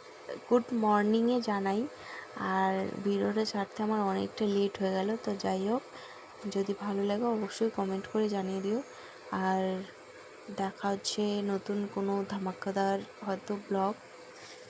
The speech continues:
নিয়ে আসবো তোমাদের জন্য। আর চলো, অনেক অনেক ভালোবাসা দাও আমার তরফ থেকে, তোমরা সবাই অনেক অনেক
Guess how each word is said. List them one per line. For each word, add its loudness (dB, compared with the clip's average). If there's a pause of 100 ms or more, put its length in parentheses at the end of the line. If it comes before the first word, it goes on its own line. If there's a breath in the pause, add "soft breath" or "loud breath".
(280)
নিয়ে 0
আসবো -2
তোমাদের -4
জন্য। -4 (680 loud breath)
আর -8 (920)
চলো, -2 (920 loud breath)
অনেক 0
অনেক 0
ভালোবাসা 2
দাও 2
আমার 0 (100)
তরফ 2 (100)
থেকে, 0
তোমরা -2
সবাই -4
অনেক -4
অনেক -2